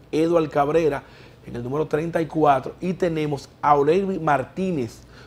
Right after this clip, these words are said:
Orelvi Martínez, Orelvi Martínez, del equipo de Toronto,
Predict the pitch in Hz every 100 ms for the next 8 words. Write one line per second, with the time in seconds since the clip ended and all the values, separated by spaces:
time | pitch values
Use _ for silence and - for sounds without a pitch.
0 | - - 120 151 175 180 151 139 - 190
1 | 165 143 139 - 120 165 175 160 139 196
2 | 190 139 139 - - 131 127 156 160 156
3 | 147 147 143 135 160 151 131 - 127